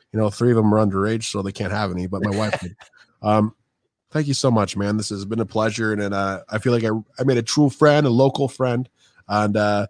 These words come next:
Speaker 1: you can catch his podcast, Insight. You can check him out on YouTube as well. Any final words, Chris?
Speaker 2: No, just thank you.
Speaker 1: He is not
Speaker 2: I'm
Speaker 1: the basketball player. He's a four-time Emmy
Speaker 2: I
Speaker 1: award-winning T V host.
Speaker 2: I'm
Speaker 1: Pod-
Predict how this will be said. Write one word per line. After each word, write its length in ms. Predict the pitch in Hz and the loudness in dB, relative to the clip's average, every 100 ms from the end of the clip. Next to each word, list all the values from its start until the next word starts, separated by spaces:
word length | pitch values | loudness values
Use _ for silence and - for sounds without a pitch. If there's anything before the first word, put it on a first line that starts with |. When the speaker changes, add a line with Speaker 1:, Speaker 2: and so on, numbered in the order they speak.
| _ _ _ - | _ _ _ -4
Speaker 1:
you 80 | |
can 80 | 127 | -2
catch 320 | 120 156 143 - | 2 0 0 -6
his 460 | 117 147 147 127 | -2 4 4 2
podcast, 680 | - 151 160 - 107 98 - | 0 2 2 2 0 0 -2
Insight. 360 | 110 101 110 127 | -6 -4 -2 -2
You 60 | 127 | -4
can 100 | 113 | -4
check 180 | 120 107 | -4 -4
him 100 | 107 | -4
out 80 | |
on 260 | 107 98 101 | -2 -4 -4
YouTube 380 | 98 104 101 92 | -4 -6 -6 -6
as 160 | 87 | -8
well. 320 | 101 101 101 - - - _ | -4 -2 -2 -4 -16 -20 _
Any 120 | 135 131 | 2 2
final 400 | 147 147 139 135 | 4 4 6 6
words, 440 | 139 120 98 - | 4 4 2 0
Chris? 340 | - 92 - - _ _ _ | -4 -4 -6 -12 _ _ _
Speaker 2:
No, 260 | 120 185 180 | 0 2 2
just 240 | 113 - | 0 -6
thank 300 | 110 135 151 | -4 -6 -4
you. 160 | 127 90 _ _ _ | -4 -6 _ _ _
Speaker 1:
He 140 | 117 | -2
is 120 | 107 104 | -2 2
not 160 | 127 127 | 2 2
Speaker 2:
I'm 20 | |
Speaker 1:
the 80 | 104 117 | -2 0
basketball 460 | 120 - 117 101 | 0 0 0 0
player. 360 | - 90 85 87 _ - | 0 -8 -8 -10 _ -14
He's 160 | 101 | -12
a 40 | 101 | -10
four-time 540 | - 120 110 107 107 - | -4 -2 0 0 0 -2
Emmy 380 | 107 110 117 117 _ - | 0 2 2 0 _ -8
Speaker 2:
I 200 | 127 110 107 - | -6 -6 -6 2
Speaker 1:
award-winning 640 | 120 120 120 120 123 107 - | 6 8 6 6 4 2 0
T 140 | 127 | 0
V 120 | 110 | 0
host. 480 | 98 90 98 - - _ | -4 -4 -6 -10 -18 _
Speaker 2:
I'm 80 | 156 | 2
Speaker 1:
Pod- 40 | 214 | 6